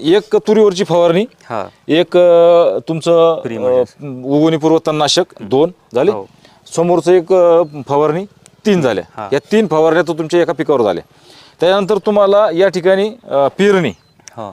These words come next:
Speaker 1: म्हणजे चार झाल्या. चार नंतर या ठिकाणी, अ, रोटा
Speaker 2: माती.
Speaker 1: आणि माती लावणं,
Speaker 2: हम्म.
Speaker 1: पाच आणि सहा झाले.
Speaker 2: हा.
Speaker 1: बरोबर?
Speaker 2: खत पेरणी, बी
Speaker 1: सहा,
Speaker 2: पेरणी.
Speaker 1: खत पेरणं यातून, अ, होईल,
Speaker 2: हो.
Speaker 1: बी पेरणं यातून होईल.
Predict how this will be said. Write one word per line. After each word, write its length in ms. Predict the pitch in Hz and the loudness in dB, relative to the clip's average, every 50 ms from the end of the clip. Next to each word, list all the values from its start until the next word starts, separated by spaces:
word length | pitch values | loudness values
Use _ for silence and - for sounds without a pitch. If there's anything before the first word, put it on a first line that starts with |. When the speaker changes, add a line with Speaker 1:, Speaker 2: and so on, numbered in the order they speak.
| 95 - | -14 -12
Speaker 1:
म्हणजे 160 | 120 135 151 | -10 -8 -8
चार 360 | - - - 190 185 190 185 | -8 -4 -2 0 0 2 2
झाल्या. 260 | 165 151 135 107 90 - _ _ _ _ _ - - _ _ _ - | 0 0 0 -2 -4 -6 _ _ _ _ _ -20 -20 _ _ _ -4
चार 220 | - 170 180 185 | 0 0 0 0
नंतर 340 | 190 196 190 165 - 202 208 | 0 -2 -2 0 0 0 2
या 180 | 190 180 190 185 | 2 2 2 0
ठिकाणी, 400 | 156 180 160 185 185 185 196 196 208 - _ _ - | 0 -2 -2 -2 -2 0 -2 -6 -8 -12 _ _ -10
अ, 80 | - 127 127 127 127 127 127 123 123 - _ | -6 -4 -2 0 0 0 -2 -4 -6 -8 _
रोटा 360 | - 131 156 156 135 185 196 202 - _ _ _ _ - | -4 -2 -2 0 0 -2 -2 -4 -4 _ _ _ _ -20
Speaker 2:
माती. 260 | 110 110 107 - 101 101 _ _ - | -20 -20 -20 -20 -20 -20 _ _ -6
Speaker 1:
आणि 180 | - 123 143 170 | -2 -2 0 0
माती 300 | 190 185 175 - 180 151 | 0 0 0 0 0 0
लावणं, 220 | 143 123 110 95 | 0 0 0 -2
Speaker 2:
हम्म. 320 | 85 - _ _ - 107 107 | -8 -14 _ _ -20 -8 -2
Speaker 1:
पाच 260 | 143 151 165 - 185 | -2 -2 0 0 -2
आणि 120 | 170 170 | -2 -2
सहा 300 | - - 151 131 117 101 | -2 -4 -4 -4 -2 -2
झाले. 180 | 90 85 82 80 - | -2 -4 -6 -8 -14
Speaker 2:
हा. 200 | 110 101 95 95 - _ _ - | -16 -16 -16 -18 -20 _ _ -4
Speaker 1:
बरोबर? 220 | 139 175 202 185 151 - _ _ _ _ _ _ - - | -2 0 0 0 -2 -4 _ _ _ _ _ _ -20 -18
Speaker 2:
खत 80 | 123 - _ - | -18 -18 _ -14
पेरणी, 180 | 113 101 104 | -14 -14 -14
बी 60 | 101 | -14
Speaker 1:
सहा, 460 | 95 98 - 180 165 180 185 185 196 - | -10 -6 -4 -2 0 2 2 2 2 0
Speaker 2:
पेरणी. 200 | - - - - - | -2 -8 -18 -10 -6
Speaker 1:
खत 260 | - 180 185 - - | -4 -4 -2 -2 -2
पेरणं 400 | 165 170 185 185 170 175 185 185 | -2 0 0 0 0 0 0 2
यातून, 460 | 180 180 175 - - 185 185 185 180 | 2 2 0 0 -2 -4 -4 -4 -2
अ, 20 | 180 | 0
होईल, 400 | 175 175 170 156 143 160 175 170 - _ _ _ _ _ | 0 2 2 2 2 2 0 0 -4 _ _ _ _ _
Speaker 2:
हो. 160 | - 123 110 98 | -8 -8 -8 -8
Speaker 1:
बी 280 | 135 131 120 123 170 | -8 -8 -4 -4 -4
पेरणं 300 | 165 - 151 139 127 131 | 0 0 0 0 0 0
यातून 260 | 120 107 101 - 101 | -2 -2 -4 -6 -8
होईल. 140 | 98 90 85 | -12 -12 -12